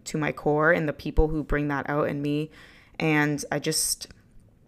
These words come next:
walked into this situation and I just leaned into that. I was like, "I don't really care what these people fucking think of me.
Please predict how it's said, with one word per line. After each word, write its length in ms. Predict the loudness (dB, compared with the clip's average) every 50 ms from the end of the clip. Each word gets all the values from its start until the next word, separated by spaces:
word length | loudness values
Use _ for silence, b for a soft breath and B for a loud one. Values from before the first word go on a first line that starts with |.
| -20 -20 -16 -8 -2
walked 240 | 2 2 2 2 2
into 160 | -2 -4 -2
this 140 | -2 -2 -2
situation 580 | -2 -2 -2 0 0 0 0 0 0 0 0 0
and 140 | 0 0 0
I 140 | -2 -2
just 360 | -4 -6 -8 -6 -6 -8 -8 -10 _ _ _ -20 -18 -18 -16 -14 -10
leaned 300 | -6 -4 -2 0 0 0
into 200 | 0 0 0 0
that. 380 | 2 4 2 2 0 -2 -10 b b b b b b b b b b b b b b
I 100 | 4 6
was 140 | 6 6 6
like, 160 | 4 2 0 0
"I 140 | 2 2 4
don't 160 | 4 4 4
really 180 | 4 2 2 0
care 240 | 0 2 2 4 4
what 120 | 2 0
these 140 | -2 -6 -4
people 240 | -4 -2 0 0 -2
fucking 380 | 0 -2 -4 -4 -2 -4 -4
think 220 | -2 -2 -2 -2 -2
of 100 | -4 -4
me. 460 | -2 -2 -2 0 2 0 0 -2